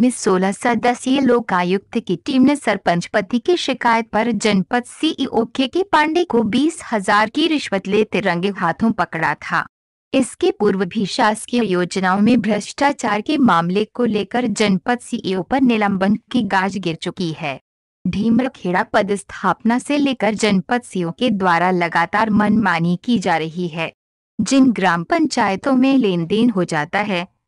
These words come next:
तो शिकायतों पर ध्यान नहीं दिया जाता, और जिन पंचायतों में लेन देन नहीं होता, तो बिना कारण कार्यवाही कर अपने अधिकारों का दुरुपयोग किया जा रहा है।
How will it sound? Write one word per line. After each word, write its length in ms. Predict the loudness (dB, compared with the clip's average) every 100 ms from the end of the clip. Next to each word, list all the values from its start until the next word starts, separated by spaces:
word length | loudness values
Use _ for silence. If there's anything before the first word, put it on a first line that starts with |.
| _
तो 100 | -4
शिकायतों 680 | -4 -4 -2 0 -2 -2 -4
पर 200 | 0 0
ध्यान 360 | -2 -2 2 2
नहीं 300 | 2 0 -2
दिया 260 | 0 -2
जाता, 480 | -2 -2 -2 -2 -4 -6 _ _ _ -2
और 160 | 0
जिन 260 | 2 2 2
पंचायतों 760 | 2 0 0 0 -2 -2 0
में 220 | 2 4 4
लेन 220 | 4 4
देन 220 | 4 4
नहीं 320 | 4 4 0
होता, 380 | 0 -2 -2 -2
तो 280 | 0 -4 -4 -6
बिना 400 | -2 2 2 0 0
कारण 300 | 0 0 -2
कार्यवाही 800 | 0 0 0 0 0 -2 -8 -12 _
कर 160 | -4 -2
अपने 360 | 0 4 4 4 0
अधिकारों 600 | 0 -2 0 0 2 0
का 140 | 0
दुरुपयोग 720 | 0 2 0 0 0 0 0
किया 240 | -2 0 0
जा 180 | 0
रहा 300 | -2 -2 -4
है। 280 | -6 -6 -8